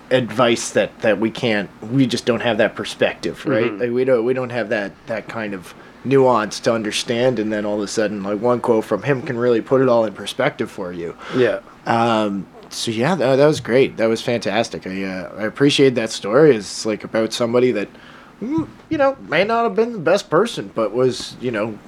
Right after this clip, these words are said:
Speaker 2: Mm-hmm.
Speaker 1: thro-,
Speaker 2: Well, it was sig-,
Speaker 1: history
Speaker 2: just
Speaker 1: was thrust
Speaker 2: significant,
Speaker 1: upon
Speaker 2: you know,
Speaker 1: him.
Speaker 2: yeah,
Speaker 1: Yeah.
Speaker 2: and was, like, a touchstone in history, right?
Speaker 1: Yeah.
Speaker 2: So,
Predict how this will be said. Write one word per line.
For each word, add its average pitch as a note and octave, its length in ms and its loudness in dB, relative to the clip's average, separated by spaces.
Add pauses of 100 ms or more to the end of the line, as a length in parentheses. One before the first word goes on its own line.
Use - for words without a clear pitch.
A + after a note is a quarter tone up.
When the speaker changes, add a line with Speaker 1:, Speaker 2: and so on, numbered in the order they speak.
(140)
Speaker 2:
Mm-hmm. C3 400 2
Speaker 1:
thro-, B2 680 -2
Speaker 2:
Well, G3+ 80 4
it F#3+ 40 4
was F3 100 2
sig-, D3 100 -4
Speaker 1:
history F3 320 0
Speaker 2:
just G3 180 4
Speaker 1:
was F#3 200 2
thrust E3+ 440 4
Speaker 2:
significant, C#3 120 2
Speaker 1:
upon C3+ 180 0
Speaker 2:
you C#3 60 0
know, B2 240 -2
Speaker 1:
him. C3 180 -10
Speaker 2:
yeah, C#3+ 140 -2
Speaker 1:
Yeah. F#3 160 2
Speaker 2:
and B2 100 -8
was, C3 160 -4
like, C#3 180 2
a C#3 80 2
touchstone G#2+ 800 -4
in A2 200 -8
history, B2 440 -2
right? - 240 -8
Speaker 1:
Yeah. B2 220 0
Speaker 2:
So, F#3+ 60 -2